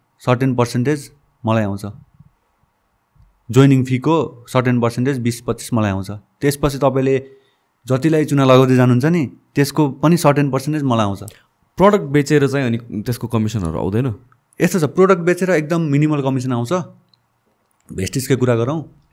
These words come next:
Speaker 1: अ, प्रडक्ट, अ, डाइरेक्ट सेलिङ कम्पनी भनेर नेपालमा दर्ता भएको छ। अनि मलाई, मैले सुनेअनुसार,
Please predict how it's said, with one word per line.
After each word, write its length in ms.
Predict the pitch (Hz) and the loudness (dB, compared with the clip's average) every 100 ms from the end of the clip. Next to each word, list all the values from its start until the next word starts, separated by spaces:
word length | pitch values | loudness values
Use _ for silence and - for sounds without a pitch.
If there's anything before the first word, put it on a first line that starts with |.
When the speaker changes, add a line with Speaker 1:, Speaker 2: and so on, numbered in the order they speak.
| _ _ _ - | _ _ _ -18
Speaker 1:
अ, 60 | 107 | -12
प्रडक्ट, 540 | - 139 143 143 - - - _ _ 113 | 0 2 2 -2 -10 -14 -14 _ _ -8
अ, 420 | 104 98 98 101 | -6 -4 -6 -2
डाइरेक्ट 320 | 123 139 151 | 0 2 0
सेलिङ 220 | 151 139 | 0 0
कम्पनी 320 | 127 127 127 | 0 -2 -2
भनेर 220 | 107 101 101 | -2 -4 -4
नेपालमा 340 | 101 107 107 | -4 -6 -4
दर्ता 260 | 104 101 101 | -6 -4 -4
भएको 200 | 92 107 | -4 -4
छ। 80 | 170 170 _ _ _ _ - | -4 -4 _ _ _ _ -4
अनि 480 | 117 120 120 113 104 | 0 2 0 -2 -6
मलाई, 560 | 110 117 120 120 120 120 | -4 -2 0 0 0 -2
मैले 320 | 120 123 120 | 0 0 -2
सुनेअनुसार, 600 | - 127 117 110 156 | -2 -2 -2 -2 0